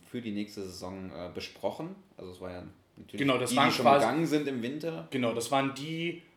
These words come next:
Speaker 2: Bekannten bis zum Talk damals, ne, bis zum
Speaker 1: Genau.
Speaker 2: sechzehnten Februar. Danach hat sich noch ein bisschen was getan.
Speaker 1: Genau, der Verein macht ja auch ein bisschen was im Hinblick auf die neue Saison, Planung für die neue Saison, Kaderplanung.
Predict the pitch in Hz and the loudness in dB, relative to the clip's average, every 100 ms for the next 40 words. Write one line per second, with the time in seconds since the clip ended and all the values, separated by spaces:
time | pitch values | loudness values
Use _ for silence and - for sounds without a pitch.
0 | _ _ _ 147 - 143 160 160 160 151 | _ _ _ -6 2 4 4 2 -2 -2
1 | 139 120 151 - - - 139 131 123 - | -2 -2 -4 -4 -6 -2 0 0 -4 -8
2 | - 135 151 175 - 143 156 165 165 160 | -6 2 4 4 2 2 2 2 0 -2
3 | 185 185 - - 120 139 139 110 90 127 | -2 -6 -12 -12 -6 -4 -4 -6 -4 -2
4 | 135 135 135 - 156 185 180 175 165 139 | -4 -4 -8 -8 -4 -2 0 0 2 2
5 | 131 151 - 143 - - 123 123 127 190 | 4 4 4 0 -2 -8 -8 -8 -8 -8
6 | 180 139 135 131 147 170 226 226 - 160 | -2 -2 -2 -8 -4 -4 -4 -10 -6 0
7 | 127 110 101 104 123 143 - 113 110 101 | 2 2 0 0 0 -2 0 -2 -2 -4
8 | 110 120 104 104 95 101 98 95 80 71 | -6 -6 -6 -6 -6 -8 -8 -10 -10 -12
9 | - 87 76 - _ 113 123 117 107 104 | -12 -14 -14 -18 _ -10 -6 -4 -4 -4
10 | 101 101 98 92 120 127 120 - 101 110 | -4 -2 -2 -2 -4 -4 -8 -4 -2 0
11 | 113 110 110 101 101 98 95 101 101 101 | -4 -8 -6 -4 -4 -6 -6 -4 -4 -2
12 | 104 107 104 - 98 98 95 95 | 0 0 0 -2 -4 -4 -6 -10